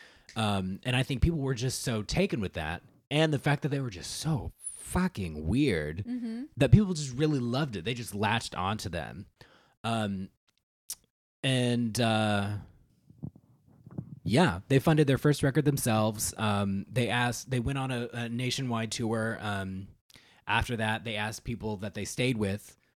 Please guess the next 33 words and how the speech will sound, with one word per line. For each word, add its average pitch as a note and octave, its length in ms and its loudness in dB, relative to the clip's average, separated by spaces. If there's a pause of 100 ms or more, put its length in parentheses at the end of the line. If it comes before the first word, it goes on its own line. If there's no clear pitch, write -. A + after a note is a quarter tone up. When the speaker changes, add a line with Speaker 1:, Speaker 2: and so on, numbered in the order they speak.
(160)
Speaker 1:
to F#2 360 -8
fund A2 260 0
the G#2+ 40 -2
record. F#2+ 380 -6
They F#2+ 120 -6
did. A2 300 -4
They A2 100 -2
got F2 120 -6
a F2+ 40 -6
record C3+ 320 -4
deal. B2 260 2
They A2+ 140 0
got, F#2+ 340 -6
um, F2 480 -10 (840)
money D3+ 240 4
from D#3 180 2
that D3 120 2
record C3+ 220 -2
deal C3+ 160 0
to G#2+ 80 -12
pay A2+ 140 0
those G2 140 -6
people - 280 -8
off. C#3 360 2
And, A#2+ 120 -2
like, G#2+ 160 -2
ever B2+ 180 -4
since B2+ 280 -6
then, F2+ 280 -6
she's A#2 240 -6
just A2 160 -8
been, A2 140 -4
like, F2+ 320 -8